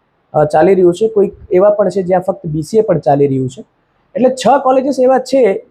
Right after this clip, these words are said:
જ્યાં સુધી મારી નોલેજ છે જેની અંદર બી બી એ અને બી સી એ બંને કોર્સ ચાલી રહી છે, અને કોઈ એવા કોલેજ પણ છે જ્યાં ફક્ત બી સી એ ચાલી રહ્યું છે. હવે ફક્ત જોવાનું એટલું જ છે કે એમાંથી એ આઈ સી ટી એપ્રુવ્ડ કેટલા છે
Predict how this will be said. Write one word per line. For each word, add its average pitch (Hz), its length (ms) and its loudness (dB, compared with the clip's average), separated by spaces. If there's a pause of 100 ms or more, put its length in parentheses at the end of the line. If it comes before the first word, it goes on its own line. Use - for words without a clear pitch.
(760)
જ્યાં 175 260 0
સુધી 190 200 -4
મારી 170 260 2
નોલેજ 170 340 2
છે - 200 -16 (480)
જેની 185 240 2
અંદર 214 220 2
બી 175 180 0
બી 190 180 -2
એ 233 140 2
અને 180 120 0
બી 151 180 -2
સી 139 260 -4
એ 117 40 -8 (480)
બંને 202 340 2
કોર્સ 220 200 2 (100)
ચાલી 214 220 0
રહી 220 80 -4
છે, 247 120 -4
અને 240 80 -4
કોઈ 269 240 -2
એવા 254 180 2
કોલેજ 254 320 -2
પણ 226 140 -8
છે 233 160 -8
જ્યાં 220 300 -4
ફક્ત 226 220 -6
બી 175 200 -2
સી 185 180 0
એ 170 60 4
ચાલી 127 260 -2
રહ્યું 131 220 -12
છે. - 220 -20 (540)
હવે 214 160 4
ફક્ત 269 280 -2
જોવાનું 247 420 0
એટલું 247 240 -6
જ - 20 -18
છે 254 120 -4
કે 247 120 -6
એમાંથી 233 300 -2
એ 190 140 0
આઈ 208 80 0
સી 233 120 -8
ટી 240 120 -10
એપ્રુવ્ડ 220 320 0
કેટલા 220 280 0
છે 240 180 -4